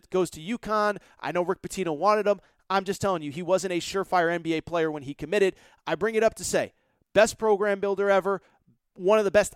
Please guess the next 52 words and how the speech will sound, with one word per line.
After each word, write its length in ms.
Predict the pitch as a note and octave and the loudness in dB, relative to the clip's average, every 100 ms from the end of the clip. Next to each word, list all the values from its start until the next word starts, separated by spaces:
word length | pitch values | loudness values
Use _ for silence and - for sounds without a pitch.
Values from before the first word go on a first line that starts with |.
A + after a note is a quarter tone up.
| - | -6
eyes 320 | F3+ G#3 A3+ | 0 2 0
for 140 | - G#3+ | -4 -6
talent 380 | G#3 G3+ G3+ G3+ | 0 0 0 0
ever, 300 | G3 G3+ G3 | -2 -2 -4
and 100 | E3 | 0
I 120 | F3+ | 2
will 160 | A3+ G#3+ | 4 4
argue 320 | G3 F#3+ F3+ | 4 0 -2
maybe 200 | F3 F#3 | -2 -2
the 60 | F3+ | -2
best 220 | F3+ - | -2 -2
player, 300 | F3+ F3 F3+ E3+ | -2 0 -2 -6
maybe 200 | F#3 F3+ | -4 -2
the 60 | F3 | 0
best 200 | E3+ - | -2 -2
coach 240 | F#3+ F3 | -2 -2
in 80 | E3 | -6
the 60 | C#3+ | -6
history 300 | G3 - F#3+ | -6 -2 -4
of 80 | |
college 280 | - F3 F3 | 0 0 0
basketball, 640 | F3 E3+ - - E3+ E3 - _ _ - | 0 0 -2 -4 0 0 -2 _ _ 2
but 220 | F#3 - | 2 2
he 180 | F3+ E3 | -2 -2
is 80 | |
certainly 340 | - A3 G#3 F#3+ | -2 -4 -2 -4
the 60 | |
most 240 | E3+ D#3+ - G3+ | -4 -6 -6 -6
underappreciated 720 | G#3 G3+ - G3+ - G3 F3+ | 0 -2 -2 -8 -4 -4 -2
coach 220 | F#3+ F3+ | -4 -4
in 80 | E3+ | -4
the 40 | |
history 220 | E3 - F3+ | -8 -4 -4
of 60 | |
college 260 | F#3 E3+ E3 | 0 0 2
basketball. 560 | E3+ E3+ E3+ E3 E3+ - - _ | 0 0 -2 0 0 0 -14 _
The 140 | E3 D#3 | -8 -6
number 440 | D3+ F#3+ A3+ A#3 | 0 0 4 2
of 120 | A#3+ | 4
guys 460 | A#3 G3+ A#2+ F#2+ - _ _ _ | 2 2 0 -6 -20 _ _ _
that 140 | E3 E3 | -2 2
have 140 | F3 | 2
won 220 | E3+ E3+ | 0 -2
three 260 | - D3+ G#3 | -4 -2 0
or 80 | A3 | 0
more 220 | G#3 G#3 | 0 0
national 400 | G3+ G3+ - G3+ | 0 -2 -2 -6
championships, 400 | G#3 G#3 - D#3 | -4 -6 -8 -8
even 240 | C#4+ E4+ C#4 | -4 -4 -4
multiple 600 | F3+ G#3 B3 A#3+ G3+ G3+ | -2 0 0 -4 -4 -2
national 440 | G3 F#3+ G3 F#3 | 0 -2 -4 -8
championships, 800 | - G3+ G3 D#3+ C3 C#3 B2 | -6 -6 -6 -6 -8 -6 -8